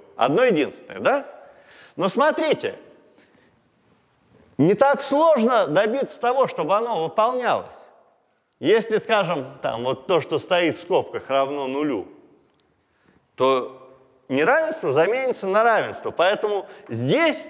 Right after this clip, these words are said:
есть возможность, довольно несложная, добиться того, чтобы, так сказать, равенство выполнялось.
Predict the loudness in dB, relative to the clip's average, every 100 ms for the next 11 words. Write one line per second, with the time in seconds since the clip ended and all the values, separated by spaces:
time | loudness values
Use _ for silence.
0 | -20 -18 -2 2 4 2 0 0 0 2
1 | 0 2 2 0 -6 -10 -18 -20 -20 -2
2 | 0 2 0 0 -2 -4 0 2 2 -2
3 | -12 -4 -2 -2 -4 -8 -2 0 0 -2
4 | -2 -4 -2 -4 -6 -10 -10 -2 0 0
5 | -4 -6 -4 -4 0 0 0 -6 -6 -12